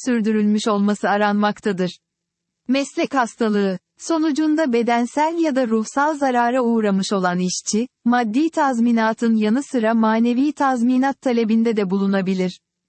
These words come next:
Ağır bedensel zarar ya da ölüm halinde zarar görenin ya da ölenin yakınlarının da manevi tazminat alma imkanları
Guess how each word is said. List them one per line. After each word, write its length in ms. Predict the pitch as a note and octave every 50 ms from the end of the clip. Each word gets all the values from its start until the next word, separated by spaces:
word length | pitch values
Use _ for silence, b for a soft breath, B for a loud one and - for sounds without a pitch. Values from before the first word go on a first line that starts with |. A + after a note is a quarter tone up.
| _ _ _ _ _ _ _ -
Ağır 340 | B3+ C#4+ D4+ D#4+ D#4+ D#4 D4
bedensel 600 | D4+ D4 C4+ C#4+ C#4+ C#4+ C4+ - D4 C#4+ C#4 C4+ A3+
zarar 360 | A3+ A3 G#3+ G#3+ G#3+ A#3 C#4
ya 220 | D4 C#4 D4 C4
da 120 | C4 C4+ A3+
ölüm 280 | G#3 G3+ G#3 B3 D4+
halinde 440 | D#4 D#4 C#4+ B3 A#3+ A#3 A3+ A#3 A3+
zarar 340 | G3+ G#3+ G#3 G#3+ A3+ B3 C4
görenin 500 | A#3+ A3+ A3 G#3 G3 F#3+ F#3 F#3+ G#3 A#3
ya 200 | B3 C4 C#4 B3
da 120 | C#4+ C4
ölenin 420 | A3 G#3+ G#3+ G#3 G#3 G#3 A#3+ C4+ C#4
yakınlarının 800 | C4+ B3 A#3 - B3 A#3+ A#3 A#3 A3+ A3+ A3+ A3+ B3+ D4 D4+ C#4+
da 100 | C4+ B3+
manevi 580 | A#3 A3 G#3+ A3 A3 A3+ A3+ A3 B3+ D4 D#4
tazminat 680 | - - D4 C4+ C4 A#3 A3+ A#3+ B3 B3 C4 D4 C#4+ -
alma 280 | B3+ A#3+ A#3 A#3+ A#3+ A#3
imkanları 640 | A3 A3+ A3+ A3 A#3+ A#3 A3 A3 A3 A3 G#3+